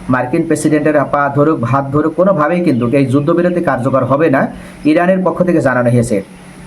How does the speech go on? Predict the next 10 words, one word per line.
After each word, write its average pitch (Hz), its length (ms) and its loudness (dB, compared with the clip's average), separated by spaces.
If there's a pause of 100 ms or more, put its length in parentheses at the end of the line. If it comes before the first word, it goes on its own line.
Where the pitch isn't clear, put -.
(220)
ইরানের 160 380 2
পক্ষ 170 200 0
থেকে 180 160 0
উল্লেখ 165 240 0
করা 170 160 2
হয়েছে, 170 320 0 (400)
ইরান 165 320 2
একটি 175 340 0
ঘুমন্ত 151 520 0
সিংহ, 135 480 0